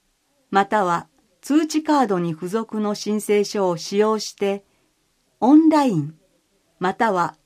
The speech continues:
郵送で申請ができます。申請書を持っていない人は、マイナンバー担当窓口、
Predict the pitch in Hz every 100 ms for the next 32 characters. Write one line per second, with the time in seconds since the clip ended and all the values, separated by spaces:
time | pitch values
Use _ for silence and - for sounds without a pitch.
0 | - 254 311 302 285 269 254 - - 233
1 | 247 247 214 202 185 180 190 170 165 -
2 | _ _ _ _ _ _ _ _ _ 180
3 | _ _ _ _ _ _ _ _ - 262
4 | 339 320 330 330 311 302 196 151 196 294
5 | 311 202 180 165 220 226 226 - 208 165
6 | 151 - _ _ _ _ _ _ _ _
7 | _ 214 294 339 330 320 240 175 160 156
8 | 202 285 311 302 285 254 240 220 180 160
9 | 143